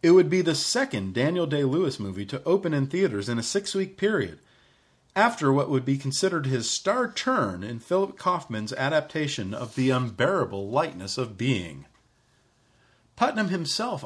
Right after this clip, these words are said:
optioned the movie rights to William Boyd's novels years before he would become the president of Columbia Pictures, and he would originally set the project up at Warner Brothers. Warner's would eventually put the project in turnaround,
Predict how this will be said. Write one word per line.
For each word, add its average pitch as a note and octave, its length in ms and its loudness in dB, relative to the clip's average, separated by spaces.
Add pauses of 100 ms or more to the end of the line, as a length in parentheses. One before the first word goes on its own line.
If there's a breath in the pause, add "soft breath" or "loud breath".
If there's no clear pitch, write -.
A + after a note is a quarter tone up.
optioned D#3+ 500 0
the G2+ 60 -6
movie G2 280 -4
rights G#2 420 -6 (360 soft breath)
to C3 100 0
William D3+ 340 4
Boyd's C#3+ 340 0
novels C3+ 520 -2 (320 soft breath)
years G3 420 0
before E3 440 2
he C#3 120 2
would C#3+ 160 -2
become C#3 300 -2
the C3+ 60 -4
president B2 500 -4
of G#2 100 -12
Columbia A2+ 320 -2
Pictures, A#2 560 -8 (420 loud breath)
and A#2 140 0
he E3+ 140 4
would D3+ 160 4
originally D3 560 0
set A#2 240 -6
the A#2 80 -6
project B2 480 -2
up - 120 -4
at C3+ 140 -4
Warner G3 400 0
Brothers. - 520 -10 (840 loud breath)
Warner's D#3+ 480 6
would C3+ 140 4
eventually B2 680 0
put C3 220 -6
the - 40 -4
project A#2 460 -2
in F#2+ 100 -6
turnaround, F#2 680 0